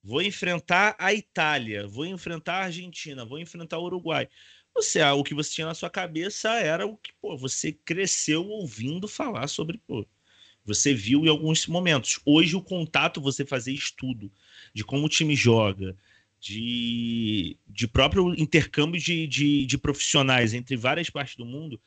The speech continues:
eu acho que fica mais difícil esse, esse ponto da camisa fazer uma grande diferença. Eu acho que chega na hora do, do frigir dos ovos, é óbvio que, pô, chega um momento que pode até pesar o fato de você ter uma camisa,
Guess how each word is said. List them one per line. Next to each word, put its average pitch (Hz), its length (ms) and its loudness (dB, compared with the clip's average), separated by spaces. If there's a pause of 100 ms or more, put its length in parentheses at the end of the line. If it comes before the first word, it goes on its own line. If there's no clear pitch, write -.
(280)
eu 113 160 -2
acho 123 160 -2
que - 80 -20
fica 143 280 -4
mais 135 260 2
difícil 143 680 -4 (320)
esse, - 340 0 (280)
esse 120 280 2
ponto 123 320 -4
da 127 100 4
camisa 117 500 0
fazer 120 360 -2
uma 127 200 -2
grande 120 200 -2
diferença. 143 360 -2
Eu 135 60 6
acho 143 160 2
que 185 160 -4 (360)
chega 233 380 8
na 185 160 8
hora 151 320 6
do, 139 240 -2
do 127 100 -12
frigir 131 320 -6
dos 127 200 -10
ovos, 131 460 -6 (280)
é - 80 -2
óbvio 143 260 2
que, - 120 -14
pô, 151 280 -4
chega 135 300 -6
um 147 40 -8
momento 135 360 -6
que - 80 -18
pode 143 320 2
até 139 160 0
pesar 120 680 0
o 95 100 -12
fato 107 260 -6
de 113 80 -14
você 113 160 -8
ter - 80 -10
uma 113 100 -6
camisa, 117 640 -6